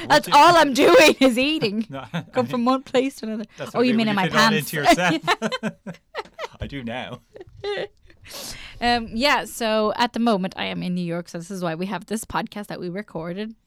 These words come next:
Speaker 1: in one day with another podcast. Because I just,
Speaker 2: You
Speaker 1: like,
Speaker 2: just give away
Speaker 1: yes,
Speaker 2: entire tricks
Speaker 1: yes,
Speaker 2: and
Speaker 1: no.
Speaker 2: secrets.
Speaker 1: And, uh, I'm sure
Speaker 2: I'm Mick
Speaker 1: it's
Speaker 2: Jordan.
Speaker 1: <laughs> Yeah.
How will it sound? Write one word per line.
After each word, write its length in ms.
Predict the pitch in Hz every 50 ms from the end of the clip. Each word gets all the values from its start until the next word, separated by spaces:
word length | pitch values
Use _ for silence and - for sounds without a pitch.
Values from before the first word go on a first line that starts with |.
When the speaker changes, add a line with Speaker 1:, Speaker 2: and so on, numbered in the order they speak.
| _ _ -
Speaker 1:
in 180 | 190 208 185 175
one 160 | 175 180 208
day 340 | 208 - - 185 202 262 - - _ _ _ _ _
with 140 | - 190 - 175
another 340 | 202 175 165 - 196 208
podcast. 720 | 220 - - - - - - - 208 247 269 - - - _ _ _ _ _ _ _ _ _ _
Because 160 | - 190 190 185
I 60 | 190
just, 100 | 180 185
Speaker 2:
You 60 | 202
Speaker 1:
like, 80 | 196 190
Speaker 2:
just 100 | 175 -
give 140 | 294 277 247
away 240 | 254 226 180 165 - -
Speaker 1:
yes, 360 | 156 151 214 208 208 185 170
Speaker 2:
entire 480 | - 151 160 170 185 202 202 208 208 180
tricks 160 | 180 196 -
Speaker 1:
yes, 260 | 180 165 170 175 -
Speaker 2:
and 100 | 117 101
Speaker 1:
no. 240 | - - 120 110 -
Speaker 2:
secrets. 360 | - - 104 - - - - _ _ _ _ _ _ _ _ _ -
Speaker 1:
And, 140 | 214 185 - _
uh, 120 | - 226 220 - -
I'm 120 | 202 196 175
sure 220 | - - - 208
Speaker 2:
I'm 180 | 202 - 139 131
Mick 120 | 123 117
Speaker 1:
it's 60 | - 170
Speaker 2:
Jordan. 360 | 131 139 143 120 - 104 - _ _ _ _ _ _ -
Speaker 1:
<laughs> 40 | 415 - - 587 698 - - - - - 740 762 762 659 640 _ - 554 _ - 605 587 - 719 719 - - - 698 - - 762 587 _ - 740 - - _ _ _ _ _ _ _ _ _ _ _ _ - - - - 427 440 415 392 359 330 311 294 247
Yeah. 200 | 285 294 254 -